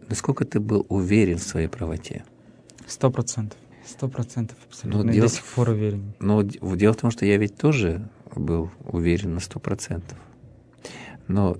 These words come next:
Speaker 1: известно, что такого в принципе не может быть. Значит, кто-то из нас был неправ.
Speaker 2: Да. Я даже знаю, кто.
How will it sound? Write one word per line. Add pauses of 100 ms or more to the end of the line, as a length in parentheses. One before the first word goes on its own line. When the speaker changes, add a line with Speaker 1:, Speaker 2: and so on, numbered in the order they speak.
Speaker 1:
известно,
что (680)
такого
в
принципе
не
может
быть.
Значит,
кто-то
из
нас
был
неправ. (600)
Speaker 2:
Да. (560)
Я
даже
знаю,
кто.